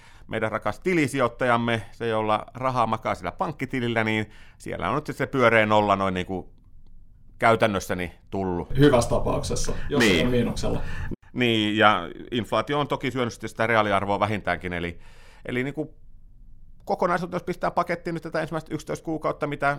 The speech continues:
Speaker 1: mitä vuosi on tuonut tullessaan, erittäin hyviä osaketuottoja, valuutasta tappio sitten jonkin verran sinne. Toki valuutassakin täytyy muistaa, että nyt se euro taala on jossain yhden kahdenkympin paikkeilla,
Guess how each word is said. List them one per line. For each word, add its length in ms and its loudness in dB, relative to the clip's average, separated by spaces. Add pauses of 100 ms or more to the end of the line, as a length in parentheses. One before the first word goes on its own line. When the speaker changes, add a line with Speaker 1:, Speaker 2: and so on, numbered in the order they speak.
Speaker 1:
mitä 260 -6
vuosi 220 -4
on 100 -4
tuonut 220 -8
tullessaan, 640 -4 (420)
erittäin 360 -4
hyviä 160 -4
osaketuottoja, 840 0 (600)
valuutasta 420 -2
tappio 460 -2
sitten 480 -6
jonkin 320 -4
verran 300 2
sinne. 380 -4 (240)
Toki 360 -4
valuutassakin 380 -2
täytyy 280 0
muistaa, 380 0
että 200 -4 (600)
nyt 200 -8
se 80 -2
euro 200 0
taala 260 0
on 60 0
jossain 240 -6
yhden 180 -6
kahdenkympin 460 -4
paikkeilla, 640 0